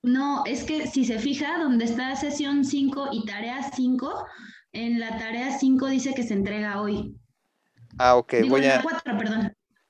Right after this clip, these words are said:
Speaker 2: La cuatro, a
Speaker 1: La
Speaker 2: ver.
Speaker 1: tarea cuatro, que se supone que esa corresponde a la sesión cinco.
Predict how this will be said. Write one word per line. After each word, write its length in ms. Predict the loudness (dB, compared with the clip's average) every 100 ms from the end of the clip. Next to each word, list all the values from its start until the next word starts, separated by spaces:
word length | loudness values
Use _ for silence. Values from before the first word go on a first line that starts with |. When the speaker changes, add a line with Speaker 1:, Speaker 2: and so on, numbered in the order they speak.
| _
Speaker 2:
La 160 | 2 6
cuatro, 460 | 8 8 6 -12 -4
a 60 |
Speaker 1:
La 60 | 0
Speaker 2:
ver. 160 | 2
Speaker 1:
tarea 240 | 0 -4 -4
cuatro, 340 | -4 -4 -6 -8 _ _ _ _ _ _ -20 -20 -20 -18 -14
que 100 | -6
se 120 | -2
supone 480 | 0 0 0 0 0
que 80 |
esa 220 | -2 -4 -4
corresponde 540 | -4 -6 -4 -2 -2
a 60 | -2
la 100 | -4
sesión 480 | -4 -2 0 0
cinco. 520 | 2 2 2 0 -6